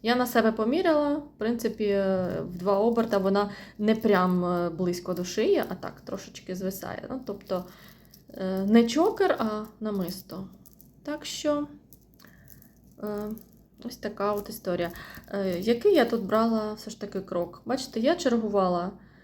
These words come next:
е, через кожні два кільця ланцюжка, тобто елемент ланцюжка, елемент з синіми намистинами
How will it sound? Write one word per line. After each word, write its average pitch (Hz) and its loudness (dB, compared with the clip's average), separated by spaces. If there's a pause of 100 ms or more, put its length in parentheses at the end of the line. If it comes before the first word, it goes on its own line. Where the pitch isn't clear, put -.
(400)
е, 196 -4
через 226 0
кожні 220 0
два 190 2 (100)
кільця 196 -4
ланцюжка, 196 -2 (120)
тобто 196 -4
елемент 214 2
ланцюжка, 269 -2 (520)
елемент 208 0 (280)
з - -20 (140)
синіми 196 0
намистинами 330 -2